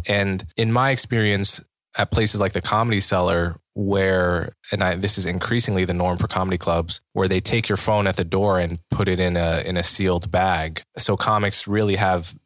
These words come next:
no reason to fear that if they do fuck up, if they do cross a line in one show, it's not gonna ruin their careers. They're not gonna get canceled for it. The jokes, I think, are just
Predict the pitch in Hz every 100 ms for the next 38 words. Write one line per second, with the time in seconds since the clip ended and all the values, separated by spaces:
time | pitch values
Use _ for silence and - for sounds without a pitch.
0 | _ 107 101 101 95 98 95 87 87 -
1 | 101 95 90 85 101 - 101 85 95 -
2 | 107 104 110 104 90 90 87 95 - 101
3 | 95 104 98 104 104 104 95 95 92 92
4 | - 95 98 92 - 92 87 92 87 90
5 | 92 90 85 87 87 90 92 85 85 85
6 | 85 82 - 90 85 95 - 110 113 135
7 | _ - 107 120 110 - 127 147 - -
8 | 113 120 113 104 98 87 - 104 104 -